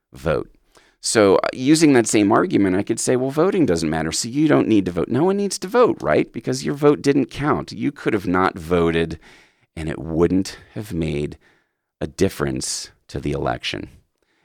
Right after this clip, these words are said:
It is extraordinarily rare for any election to be decided by one vote. Therefore,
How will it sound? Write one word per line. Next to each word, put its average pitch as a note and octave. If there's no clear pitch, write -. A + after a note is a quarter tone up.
It F2
is F2
extraordinarily F2+
rare D2
for -
any C#3+
election -
to -
be C#2
decided -
by B1+
one A#1
vote. G1+
Therefore, G2